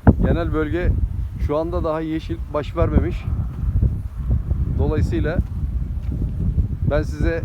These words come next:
yine erken dikilmiş güzel bir tarlanın olduğu bölgeye geldim.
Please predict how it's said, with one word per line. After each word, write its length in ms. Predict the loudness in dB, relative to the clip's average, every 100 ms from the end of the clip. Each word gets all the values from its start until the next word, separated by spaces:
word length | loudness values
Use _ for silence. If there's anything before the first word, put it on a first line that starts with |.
| -2
yine 280 | 0 2 2 0 -2 -2 0
erken 320 | -2 0 -2
dikilmiş 340 | -2 -2 -4
güzel 320 | -4 -2 -2 -2
bir 40 |
tarlanın 480 | -2 0 2 2 2
olduğu 320 | -2 -4 -4
bölgeye 300 | -2 -2 -2
geldim. 320 | -2 -6 -6